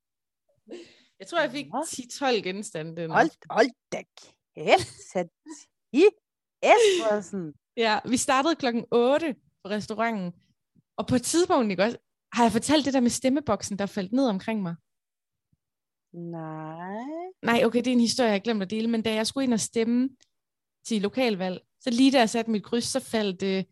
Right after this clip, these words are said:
Speaker 1: stemmeboksen sammen omkring mig. Både
Speaker 2: Nå.
Speaker 1: bord og vægge. Ja, det var
Speaker 2: Var der
Speaker 1: sindssygt.
Speaker 2: nogen, der nåede at se dit hemmelige kryds?
Speaker 1: Nej, men det var virkelig akavet. Så kom jeg ind i en anden boks.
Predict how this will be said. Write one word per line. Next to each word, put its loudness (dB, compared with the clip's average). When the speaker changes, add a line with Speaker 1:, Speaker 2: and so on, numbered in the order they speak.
Speaker 1:
stemmeboksen 2
sammen -2
omkring -4
mig. -2
Både 2
Speaker 2:
Nå. -8
Speaker 1:
bord 6
og -2
vægge. 0
Ja, -2
det -20
var -2
Speaker 2:
Var 0
der 2
Speaker 1:
sindssygt. 4
Speaker 2:
nogen, 0
der 2
nåede -2
at -6
se -2
dit -12
hemmelige 2
kryds? -2
Speaker 1:
Nej, 2
men 0
det -4
var 0
virkelig -2
akavet. -6
Så -6
kom 2
jeg 2
ind 4
i 0
en -2
anden 0
boks. -6